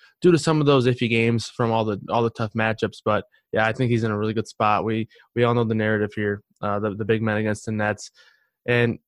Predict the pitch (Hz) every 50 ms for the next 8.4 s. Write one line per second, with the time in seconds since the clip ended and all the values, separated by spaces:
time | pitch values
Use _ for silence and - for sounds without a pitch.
0 | _ - 117 123 123 123 123 120 113 120 117 117 117 117 110 - - - 131 117
1 | 120 113 113 113 113 113 107 104 - - 117 120 110 - 139 123 - 147 120 104
2 | 98 - _ _ _ _ _ _ _ _ - 147 185 202 156 113 107 107 107 113
3 | 113 107 107 107 107 104 - - 107 107 107 101 95 107 - - 110 107 104 -
4 | - - 117 113 110 107 104 104 104 104 104 - - - 117 117 113 107 104 113
5 | 117 113 107 107 - - _ _ _ - 101 101 104 110 101 95 120 117 117 110
6 | 107 - - 113 107 104 92 - 110 113 110 110 - 113 110 - 117 113 - -
7 | 113 110 110 110 110 107 - - 113 113 110 107 104 - 113 113 107 - 113 110
8 | 104 - - 104 107 104 101